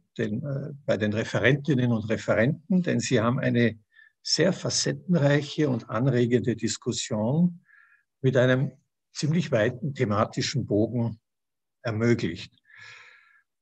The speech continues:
Was nehme ich selbst auch für Pro Oriente als Zuhörer dieser spannenden Serie mit? Ähm, wenn ich mich jetzt auf den Kern, äh, auch konzentriere, auf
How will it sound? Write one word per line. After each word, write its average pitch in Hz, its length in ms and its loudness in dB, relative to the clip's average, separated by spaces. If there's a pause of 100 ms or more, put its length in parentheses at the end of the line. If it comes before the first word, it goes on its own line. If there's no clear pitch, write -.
(180)
Was 170 220 6
nehme 170 240 6
ich 160 200 0
selbst - 680 2
auch 143 340 -6
für 139 380 2
Pro 127 300 -2
Oriente 131 500 0
als 110 200 -4
Zuhörer 120 720 -2 (300)
dieser 117 240 -4
spannenden 113 540 -4
Serie 101 720 -4 (640)
mit? - 460 -2 (600)
Ähm, 120 260 0
wenn 123 160 4
ich 127 120 -2
mich 143 120 -2
jetzt 135 200 0
auf 131 160 0
den 113 200 -4
Kern, 160 480 2
äh, 120 260 -2
auch - 360 -8
konzentriere, 131 1000 2
auf 104 360 -4